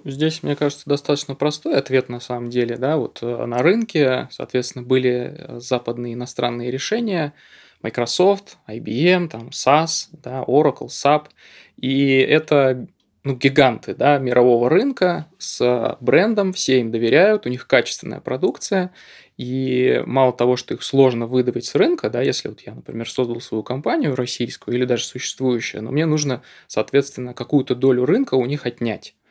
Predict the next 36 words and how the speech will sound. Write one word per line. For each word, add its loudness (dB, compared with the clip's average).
Это 4
очень 6
сложно 0
сделать, 0
учитывая 0
то, 4
ну, -10
какое 2
доверие 4
у -2
клиентов 0
уже 2
заработано -2
годами 2
этими -6
компаниями. -4
Поэтому 4
в 0
основном 0
как -6
бы -4
все 0
упирается 2
в 2
деньги, -4
как -12
всегда, -4
да, -2
то -12
есть -10
чтобы 0
выдавить 0
их -4
в -20
те 2
времена, -4